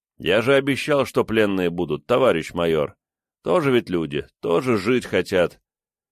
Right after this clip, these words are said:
Как поняли, что жареным запахло, так лапой вверх». Сосновский спрыгнул в воронку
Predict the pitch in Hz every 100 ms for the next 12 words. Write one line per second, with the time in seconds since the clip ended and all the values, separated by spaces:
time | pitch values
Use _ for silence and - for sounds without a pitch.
0 | _ - 101 - 135 139 131 117 - 117
1 | 98 104 98 95 87 90 - 78 73 67
2 | 67 - - 76 65 113 - 85 78 76
3 | 101 - - _ _ _ _ _ _ _
4 | _ _ _ - - 76 87 82 - 80
5 | 71 - 82 78 73 71 67 69 95 104
6 | 110 110